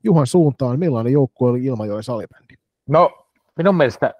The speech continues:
Speaker 2: erittäin, niinku, innokas. Ja se, mitä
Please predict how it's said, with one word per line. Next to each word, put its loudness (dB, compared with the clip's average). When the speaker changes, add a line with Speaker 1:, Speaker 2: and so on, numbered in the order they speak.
Speaker 2:
erittäin, -2
niinku, -10
innokas. -4
Ja 0
se, -10
mitä -4